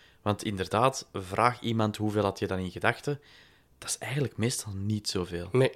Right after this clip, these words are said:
Speaker 2: heel vaak gaan die klanten zeer bescheiden om. En, en omdat ze namelijk voelen dat er een bepaalde bereidheid is vanuit de verkoper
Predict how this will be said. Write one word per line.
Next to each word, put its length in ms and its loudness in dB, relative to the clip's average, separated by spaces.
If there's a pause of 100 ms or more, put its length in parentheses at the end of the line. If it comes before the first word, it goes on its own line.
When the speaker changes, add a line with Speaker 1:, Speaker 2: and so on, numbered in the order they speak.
(100)
Speaker 2:
heel 320 10
vaak 280 4
gaan 140 2
die 120 4
klanten 480 2
zeer 300 4
bescheiden 560 2
om. 240 4
En, 300 2
en 300 2
omdat 400 2
ze 120 4
namelijk 400 2
voelen 260 4
dat 120 4
er 100 -2
een 80 2
bepaalde 680 6
bereidheid 760 6
is 180 4
vanuit 320 4
de 80 2
verkoper 460 2